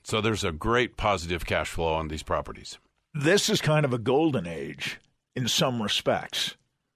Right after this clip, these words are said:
Speaker 2: for your business,
Speaker 1: Yes.
Speaker 2: a-, as you just outlined. And your guess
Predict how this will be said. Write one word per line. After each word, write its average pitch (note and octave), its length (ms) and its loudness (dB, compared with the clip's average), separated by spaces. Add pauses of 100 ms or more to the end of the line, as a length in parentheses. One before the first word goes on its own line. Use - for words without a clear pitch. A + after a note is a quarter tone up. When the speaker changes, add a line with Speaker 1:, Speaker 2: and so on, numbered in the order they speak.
(920)
Speaker 2:
for A#2+ 520 4 (320)
your A#2 240 0
business, - 680 0 (380)
Speaker 1:
Yes. A#2 340 2
Speaker 2:
a-, A#2 40 0
as C3 200 2
you C#3+ 100 2
just A2 320 0
outlined. F#2 680 -2 (640)
And C3 560 0 (460)
your F3+ 360 4
guess C#3+ 840 2